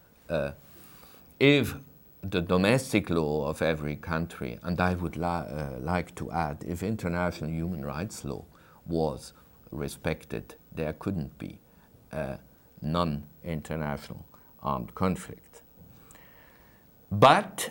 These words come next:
may I remind you that under international law there are some exceptions to the prohibition of the use of force.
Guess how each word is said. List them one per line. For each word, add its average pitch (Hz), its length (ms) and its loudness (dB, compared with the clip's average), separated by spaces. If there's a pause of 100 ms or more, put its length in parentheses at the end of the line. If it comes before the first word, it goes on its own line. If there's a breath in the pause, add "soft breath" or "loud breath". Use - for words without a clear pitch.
(160)
may 104 320 10
I 104 160 8
remind 87 680 2
you 220 440 0
that 92 540 0
under 107 340 8
international 80 960 0
law 135 360 2
there 202 200 2
are 208 180 0
some 247 260 -2
exceptions - 880 -2
to 82 140 0
the 71 120 -2
prohibition 71 680 -2
of 64 240 -6
the 62 100 -4
use 82 300 -2
of 95 120 -2
force. 135 320 4